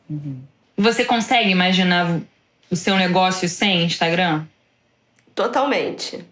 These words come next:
Speaker 1: Você consegue?
Speaker 2: Totalmente.
Speaker 1: É verdade. Eu consigo
Speaker 2: Eu
Speaker 1: imaginar o seu.
Speaker 2: totalmente.
Speaker 1: É.
Speaker 2: Totalmente. Primeiro que, assim, é, eu quase não posto nada, né? E eu vou te falar que,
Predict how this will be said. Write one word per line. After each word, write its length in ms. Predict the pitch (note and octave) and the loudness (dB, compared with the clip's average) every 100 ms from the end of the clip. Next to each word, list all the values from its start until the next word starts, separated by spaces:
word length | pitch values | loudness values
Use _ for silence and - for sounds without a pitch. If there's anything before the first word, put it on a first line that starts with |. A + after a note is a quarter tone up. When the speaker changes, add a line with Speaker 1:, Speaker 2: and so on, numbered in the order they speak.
| - | -6
Speaker 1:
Você 140 | A3 | -2
consegue? 640 | A3 A#3 G#3+ F3 D3+ D#3 - _ _ _ _ _ _ _ - | 2 2 2 0 0 -4 -6 _ _ _ _ _ _ _ -6
Speaker 2:
Totalmente. 800 | - A3+ - E4 F#3+ G#3 - - _ | -2 0 0 0 0 -2 -6 -14 _
Speaker 1:
É 140 | A#3 B3 | -2 0
verdade. 640 | C#4 B3+ F#3 E3+ F3+ F#3 _ _ _ - | 0 0 0 0 -6 -10 _ _ _ -6
Eu 100 | F#3 | -4
consigo 420 | G3 G3+ - E3+ | -2 -2 -2 0
Speaker 2:
Eu 100 | D3+ | 0
Speaker 1:
imaginar 260 | E3 E3+ E3+ | 0 2 2
o 100 | - | 2
seu. 100 | - | 2
Speaker 2:
totalmente. 640 | A4+ G4 A3+ B3 E3 D#3+ | 2 2 0 0 0 0
Speaker 1:
É. 40 | C4+ - _ _ _ _ _ | -4 -10 _ _ _ _ _
Speaker 2:
Totalmente. 600 | - B3+ E4 E4 C#4 C#4 | -4 0 0 2 2 0
Primeiro 380 | - D4 D#4 - | -2 0 0 0
que, 100 | G4 | -2
assim, 400 | G4 F4 A#3 G3+ - - - - - - - - - - | -2 -2 -2 -2 -6 -14 -14 -14 -16 -12 -10 -10 -12 -4
é, 360 | G#3 G#3 G3+ A#3 | 0 2 2 2
eu 80 | |
quase 340 | B3 - G#4 F#4 | 4 2 2 0
não 160 | D#4 | 0
posto 320 | D4 C#4 C#4+ F#4 | 2 0 0 0
nada, 480 | G#3+ - E3+ E3+ - - | 0 -2 -4 -6 -8 -4
né? 320 | F3+ G#3+ B3 - _ _ _ _ _ - | -2 -2 -6 -12 _ _ _ _ _ -2
E 60 | |
eu 100 | G#3+ | 0
vou 120 | B3 | 2
te 100 | B3 | 0
falar 320 | - B3 A#3+ C4 | 0 0 0 -2
que, 520 | - C4 B3+ B3+ A#3+ | -2 -2 0 2 0